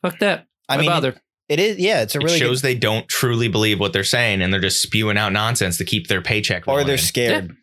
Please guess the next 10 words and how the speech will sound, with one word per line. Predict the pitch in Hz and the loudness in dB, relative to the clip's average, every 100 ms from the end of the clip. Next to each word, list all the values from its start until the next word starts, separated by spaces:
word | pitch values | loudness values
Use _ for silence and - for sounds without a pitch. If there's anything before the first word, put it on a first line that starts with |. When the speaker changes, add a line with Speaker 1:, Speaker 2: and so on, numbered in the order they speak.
| 110 | -2
Speaker 2:
and | 113 | 0
they | 113 | 2
know | 110 107 | 2 2
they'll | 104 92 | 0 0
lose | 98 92 87 | 0 0 -2
in | 90 90 | -2 -2
two | 92 | -2
years. | 82 82 - - - | -2 -2 -2 -6 -4
Speaker 3:
But | - - - 117 | -4 -4 -8 -4
Joe, | - 180 427 - | -2 0 0 -2